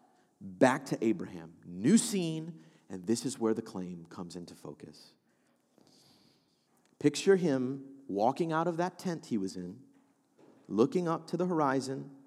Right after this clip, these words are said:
and seeing the smoke like a furnace come up after he just had that conversation with God. And then the author tells us, "So it was that when God destroyed the cities of the valley, God remembered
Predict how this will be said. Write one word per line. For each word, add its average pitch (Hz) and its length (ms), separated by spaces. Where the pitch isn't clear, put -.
and - 80
seeing 170 520
the 143 60
smoke 127 680
like 110 220
a 110 40
furnace 107 720
come 110 220
up 90 180
after 160 320
he 170 160
just 170 180
had 170 160
that 160 140
conversation 139 640
with 120 120
God. 117 300
And 107 80
then 113 60
the 127 100
author 131 240
tells 117 280
us, 107 360
"So 123 300
it 147 60
was 92 560
that 104 140
when 104 160
God 107 200
destroyed 120 580
the 123 60
cities 113 460
of 101 180
the 95 120
valley, 90 320
God 90 320
remembered 139 1300